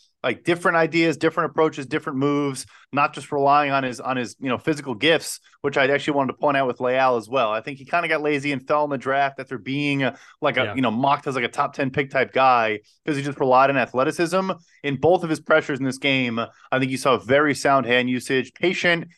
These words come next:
Speaker 1: As soon as the, the, the offensive line punched, he had an immediate counter, like, some stuff that I just don't think you've really seen from him. Um, and I just, I liked how he lined up in a bunch of different spots, uh, and was productive as well.
Speaker 2: Yeah, no doubt.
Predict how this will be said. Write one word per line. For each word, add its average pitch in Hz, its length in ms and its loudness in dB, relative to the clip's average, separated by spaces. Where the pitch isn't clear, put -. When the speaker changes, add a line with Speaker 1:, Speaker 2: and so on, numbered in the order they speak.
Speaker 1:
As 131 160 -6
soon 170 120 -2
as 160 120 -2
the, 147 160 6
the, 143 160 2
the 139 120 0
offensive 143 320 2
line 135 200 0
punched, 151 360 0
he 135 120 -4
had 131 80 -2
an 123 60 -6
immediate 143 420 -4
counter, 131 580 2
like, 135 140 -2
some 143 120 -6
stuff 170 280 2
that 147 100 2
I 147 60 4
just 135 120 -6
don't 151 160 0
think 147 160 -10
you've 120 220 -6
really 147 180 2
seen 147 380 -4
from 131 160 0
him. 120 340 2
Um, 131 220 0
and 131 100 -2
I 135 80 2
just, 123 200 -6
I 120 100 2
liked 135 240 2
how 127 100 0
he 117 60 0
lined 117 240 0
up 107 140 -2
in 107 60 -4
a 98 40 -6
bunch 117 220 -2
of - 40 -18
different 101 240 -8
spots, - 520 -2
uh, 110 40 -6
and 104 220 -4
was 101 120 -2
productive 98 360 -4
as - 100 -16
well. 65 220 -10
Speaker 2:
Yeah, 113 240 -8
no 131 140 -2
doubt. 113 280 -4